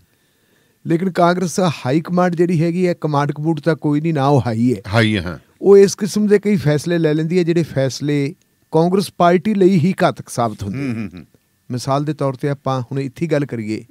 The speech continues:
Speaker 2: ਜੀ।
Speaker 1: ਕਿ ਮਨਪ੍ਰੀਤ ਸਿੰਘ ਬਾਦਲ ਜਿਸ ਵੇਲੇ ਅਕਾਲੀ ਦਲ 'ਚੋਂ ਬਾਹਰ ਆਇਆ ਤੇ ਉਹਨੇ ਆਪਦੀ ਇੱਕ ਨਵੀਂ ਪਾਰਟੀ ਬਣਾਈ, People's Party of ਪੰਜਾਬ।
Speaker 2: ਹੂੰ।
Speaker 1: ਤੇ People's Party of ਪੰਜਾਬ ਦੇ ਵਿੱਚ ਉਹਨੇ ਪਰਸਨੈਲਿਟੀਜ਼ ਵੀ ਬੜੀਆਂ ਚੰਗੀਆਂ ਲੈ ਲਈਆਂ।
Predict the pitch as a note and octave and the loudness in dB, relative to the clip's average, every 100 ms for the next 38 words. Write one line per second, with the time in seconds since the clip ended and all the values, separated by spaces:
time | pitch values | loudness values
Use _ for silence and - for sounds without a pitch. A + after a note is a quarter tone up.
0 | G#2+ A2+ G2 _ _ _ _ _ - E3+ | -4 -2 -2 _ _ _ _ _ -2 0
1 | D3 D#3 E3 G3 G#3+ - G#3+ F#3 C#3+ C#3+ | 2 0 0 -2 -2 -2 -2 2 2 2
2 | C#3+ F3 B2+ D3 - D3 C3+ C3 C3 - | 0 -2 -2 -6 -2 -2 0 0 -2 -8
3 | _ _ _ _ _ _ _ _ - C#3 | _ _ _ _ _ _ _ _ -12 -4
4 | C#3 D#3 D3+ D3+ - C#3+ A#2+ D3 C#3+ B2+ | -2 0 0 -2 -2 -2 0 0 0 -2
5 | B2+ B2 C3+ C3+ C3 A#2+ B2 A#2 A2 A#2+ | -2 -4 -4 -2 -2 -2 -4 -6 -4 -4
6 | C3 A#2+ A#2+ A#2+ A2+ A2 A#2 A#2 A#2+ A#2+ | -4 -4 -4 -4 -6 -6 -6 -8 -10 -8
7 | A#2 A2+ A2 A2+ A#2 A2+ G2+ - G#2 A2 | -10 -6 -6 -6 -4 -4 -4 -6 -4 -2
8 | A2 F#2 - G#2 C3 F#2+ D#2+ - _ - | -2 -4 -14 -12 -8 -8 -12 -18 _ -20
9 | - _ - E3+ D3+ F3 E3+ G#3 F3 E3+ | -20 _ -10 -4 -4 -4 -2 -2 0 2
10 | E3 D3 F#3 E3+ D#3+ D3+ D3 D3+ E3+ D#3+ | 2 2 0 0 -2 2 2 2 0 0
11 | D#3 D#3+ D#3+ D3 C3 - C3+ C3+ E3 D3+ | -2 -2 -2 -4 -8 -6 -4 -4 -4 -6
12 | C#3+ D3 C3+ C3 B2+ B2 B2 C3+ C3+ B2+ | -6 -4 -4 -4 -6 -6 -4 -2 -2 -2
13 | C3+ | -4